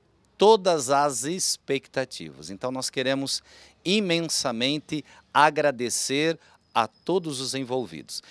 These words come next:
E queremos hoje apresentar a toda a cidade de Nova Mutum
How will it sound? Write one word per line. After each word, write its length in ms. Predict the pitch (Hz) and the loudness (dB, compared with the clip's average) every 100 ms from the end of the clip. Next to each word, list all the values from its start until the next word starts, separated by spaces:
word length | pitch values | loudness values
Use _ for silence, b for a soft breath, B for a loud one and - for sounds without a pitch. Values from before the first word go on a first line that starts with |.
| B | B
E 80 | 156 | -6
queremos 460 | 143 196 202 208 160 | 0 2 2 2 2
hoje 420 | 170 190 202 202 _ | 2 2 0 -4 _
apresentar 920 | - - 135 131 127 117 110 127 135 139 b b | -6 -4 -2 -2 -2 -4 2 4 4 2 b b
a 100 | - 110 | -8 -6
toda 240 | 143 131 | -2 -2
a 20 | |
cidade 520 | 120 - 107 117 120 104 | -2 -4 0 2 2 0
de 160 | 110 | -6
Nova 280 | 110 110 107 | -4 -4 -4
Mutum 500 | 98 101 - 151 | -8 -10 -6 -4